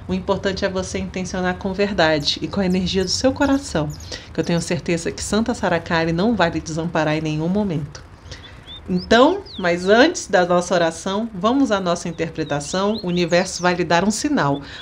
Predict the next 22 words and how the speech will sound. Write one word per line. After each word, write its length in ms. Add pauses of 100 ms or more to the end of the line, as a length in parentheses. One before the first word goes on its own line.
O 80
que 160
está 260
por 200
vir 440
em 140
sua 260
vida 260
amorosa? 640 (540)
Os 160
anjos 380
do 120
romance 600
e 20
o 60
oráculo 580
da 140
terra 460 (440)
estão 520
aqui 260
à 80
mesa 540